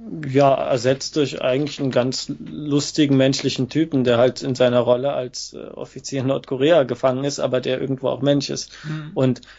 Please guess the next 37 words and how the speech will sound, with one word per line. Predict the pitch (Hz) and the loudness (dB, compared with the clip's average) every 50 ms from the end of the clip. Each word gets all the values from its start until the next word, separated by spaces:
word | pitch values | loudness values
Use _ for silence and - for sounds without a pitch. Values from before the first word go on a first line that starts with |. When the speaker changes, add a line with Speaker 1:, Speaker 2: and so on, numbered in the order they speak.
| _ - | _ -2
Speaker 1:
da | - 135 | -2 -2
finde | - - 147 160 180 | 0 2 2 2 2
ich's | 165 - | 2 2
doch | - 151 135 | 0 0 0
erstaunlich, | 131 117 - - 135 135 147 160 147 - | 0 -2 0 2 4 4 4 2 0 -4
dass | - 139 117 - - - | -4 -6 -6 -4 -2 0
sowas | 135 131 151 196 190 151 139 151 165 - - | 4 4 6 6 6 4 4 4 2 0 -2
als | 147 147 143 139 139 - | 0 2 2 2 0 0
Massenkino | 139 131 139 165 - - 196 185 170 - 170 170 160 147 | 0 2 2 2 0 0 -2 -2 -4 -4 -2 0 0 0
durchgeht, | 135 131 143 156 175 160 - - - 135 123 - | 2 4 4 6 4 4 2 -2 -4 -4 -2 0
was | - 131 120 - | 0 -2 -2 -2
eigentlich | - - 127 139 156 170 175 165 - 165 156 151 - - - - - - _ _ - | -6 -4 -2 -2 -2 -2 -2 -4 -2 -2 -2 -4 -4 -12 -20 -20 -20 -20 _ _ -20
s-, | 196 165 156 | -16 -10 -8
s-, | 147 143 143 - - 143 - _ _ - | -8 -6 -6 -8 -10 -12 -14 _ _ -8
die, | 156 151 139 | -6 -6 -4
die | 135 139 143 135 | -4 0 2 4
Mainstream-Propaganda, | 135 135 139 127 123 - - - - 160 151 147 - 151 - - 139 135 123 123 110 123 151 160 170 180 175 175 170 - - - _ _ _ _ _ _ _ _ - | 6 6 6 6 4 2 -2 -4 -2 -2 -2 0 -2 -2 2 4 4 4 4 4 2 2 2 4 4 6 6 6 4 0 -10 -20 _ _ _ _ _ _ _ _ -14
die | 175 139 143 | -6 0 2
im | 143 139 139 | 2 4 4
Alltag | 135 139 147 147 160 147 147 | 4 4 4 2 0 -2 0
herrscht, | - 156 156 147 139 - - - | 4 4 4 4 2 -2 -6 -2
komplett | - 135 123 - - 143 165 165 - - | -2 -2 -2 0 2 2 2 2 2 2
durchbricht | 151 139 139 - - - 143 160 156 - - - | 0 0 0 -2 -2 0 0 0 0 -2 -6 -6
oder | 135 - - 120 - - - - _ _ | -6 -4 -4 -4 -4 -6 -10 -14 _ _
in | - 131 120 | -8 -8 -8
Frage | - - 135 131 156 165 160 131 | -4 0 2 4 4 4 2 0
stellt. | - - - - 127 - - 143 - - - _ _ _ _ _ _ _ _ _ _ _ _ - | -2 -4 -4 -4 -4 -4 -4 -6 -12 -14 -20 _ _ _ _ _ _ _ _ _ _ _ _ -18
Speaker 2:
Ja, | 151 135 127 120 - 120 123 | -14 -12 -12 -12 -10 -8 -6
Speaker 1:
Finde | 143 143 151 151 | -2 -2 -2 0
ich | 117 | 2
Speaker 2:
gut. | - | 2
Speaker 1:
ganz, | 151 143 143 139 | 4 4 4 2
fin-, | - - - - - - _ _ _ _ _ _ _ _ | -2 -8 -12 -12 -12 -12 _ _ _ _ _ _ _ _
finde | _ - - 151 156 | _ -6 -4 -4 -4
ich | 143 | 0
ganz | - 156 151 143 151 | 0 2 2 2 2
erstaunlich. | 151 143 - - 151 139 143 143 131 123 123 - - | 0 -2 0 2 4 4 4 4 0 -2 -6 -10 -12